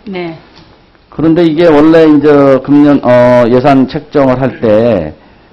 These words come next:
Speaker 2: 작년 팔월에 계약 체결하는 걸 전제로 예산이 책정이 돼 있고, 그때부터 나누어서 계약 바-, 어, 계약 발효일부터 삼십 일, 육 개월, 십이 개월, 십팔 개월 선박 진수 시,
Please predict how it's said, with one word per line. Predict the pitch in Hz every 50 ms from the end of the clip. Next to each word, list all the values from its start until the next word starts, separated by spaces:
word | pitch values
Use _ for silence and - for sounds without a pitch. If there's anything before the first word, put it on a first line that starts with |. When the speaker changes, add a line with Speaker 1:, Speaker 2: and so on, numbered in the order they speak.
| _ _ _ _ _
Speaker 2:
작년 | - - - 139 151 165 170 175 175 180 180 180 180 175 180
팔월에 | - - - 226 226 220 214 208 208 202 202 202 196
계약 | 202 156 160 165 160 165
체결하는 | - 170 147 160 156 156 151 151 151
걸 | 147 151 139
전제로 | - 127 127 135 127 143 139 131 135 131 127
예산이 | 120 120 113 113 131 120 117 117 117 113 113 110 113 113 107
책정이 | - - 143 - - 127 117 113
돼 | 104 104
있고, | 101 95 - 110 120 110 90 78 78 - - - - - - _ _ _ _ _ _ _ _ _
그때부터 | - 143 139 - - 180 160 170 170 - - 185 185
나누어서 | 156 135 135 139 156 156 151 147 147 175 151
계약 | - - 139 143 139 156 156 151
바-, | - - 127 - _
어, | 123 123 123 123 120 120
계약 | - 143 151 156 151 151
발효일부터 | - 131 135 139 143 143 147 147 147 147 147 143 143 139 139 135 135 135 - 180 180
삼십 | 180 - 180 180 165 - 147 127
일, | 131 104 87 -
육 | 110 139 139 -
개월, | - 156 147 135 127 113
십이 | - - - 147 151 135
개월, | 147 139 131 120
십팔 | 113 - - _ - 147 135 127
개월 | 127 143 143 170 202 233 - - - - - - - _
선박 | - - 170 160 156 156 147 - -
진수 | - 139 143 139 127 131
시, | 120 - 110 92 73